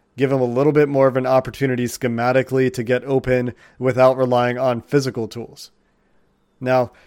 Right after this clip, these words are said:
all of this could be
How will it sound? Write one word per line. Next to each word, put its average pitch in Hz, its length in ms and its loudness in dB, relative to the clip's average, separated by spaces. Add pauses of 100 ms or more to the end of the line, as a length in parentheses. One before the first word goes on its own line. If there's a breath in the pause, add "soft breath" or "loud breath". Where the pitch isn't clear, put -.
(300 soft breath)
all 190 260 6
of 190 120 2
this 147 380 2 (640)
could 139 340 2
be 127 680 0